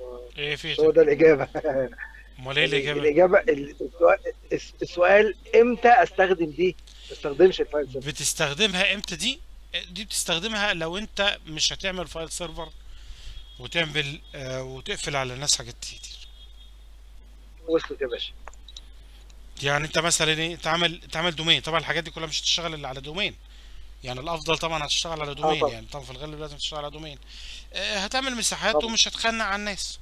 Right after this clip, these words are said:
Speaker 2: بس. مش عايز
Speaker 1: حلو.
Speaker 2: تخنق على الناس تاني يعني. آه، عندك إجابة تاني؟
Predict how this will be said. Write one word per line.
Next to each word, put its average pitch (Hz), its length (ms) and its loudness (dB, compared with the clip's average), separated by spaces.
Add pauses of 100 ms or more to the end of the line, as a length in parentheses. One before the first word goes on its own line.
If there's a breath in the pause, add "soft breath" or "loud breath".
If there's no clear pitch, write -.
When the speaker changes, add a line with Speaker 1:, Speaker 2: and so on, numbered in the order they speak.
(400)
Speaker 2:
بس. - 280 -6 (1500)
مش 143 180 6
عايز 175 180 6
Speaker 1:
حلو. 165 80 4
Speaker 2:
تخنق 190 220 2
على 170 80 4
الناس 175 220 -2
تاني 160 360 -6
يعني. 113 140 -14 (2750 loud breath)
آه، 147 640 2
عندك 165 360 -2
إجابة 175 180 -4
تاني؟ 220 260 -4